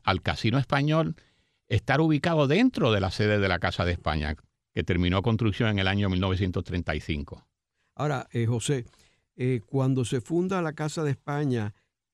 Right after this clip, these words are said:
Speaker 2: ¿qué, en qué se diferenciaba la Casa de España del casino? ¿Qué, qué misión tenía, más allá de ayudar a los, a los, a los, eh, locales, ¿verdad? Que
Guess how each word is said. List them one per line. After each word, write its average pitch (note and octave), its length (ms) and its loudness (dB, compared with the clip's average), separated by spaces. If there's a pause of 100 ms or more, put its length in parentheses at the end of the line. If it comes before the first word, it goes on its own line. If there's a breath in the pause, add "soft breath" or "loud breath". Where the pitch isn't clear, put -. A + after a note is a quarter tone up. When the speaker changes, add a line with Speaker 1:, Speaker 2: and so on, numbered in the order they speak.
Speaker 2:
¿qué, D#3+ 300 -4
en C3 180 -2
qué D#3 120 -2
se E3+ 120 -2
diferenciaba D3 720 -2
la G#2+ 120 -4
Casa B2 280 -6
de C#3 60 -4
España C3 320 -6
del A2 100 -4
casino? G2 440 -6
¿Qué, C3+ 320 -6
qué C#3+ 120 -4
misión D3 480 -2
tenía, F#2+ 580 -2
más A#2+ 280 -4
allá C#3 180 -2
de C3+ 80 -4
ayudar A#2+ 380 -2
a A#2 40 -4
los, A2 280 -4 (160)
a G#2+ 80 -12
los, G2+ 160 -8 (380)
a A2+ 40 -12
los, G#2 180 -6
eh, G#2+ 40 -12 (720)
locales, G#2 480 -4
¿verdad? A#2 280 -8
Que F#2+ 280 -10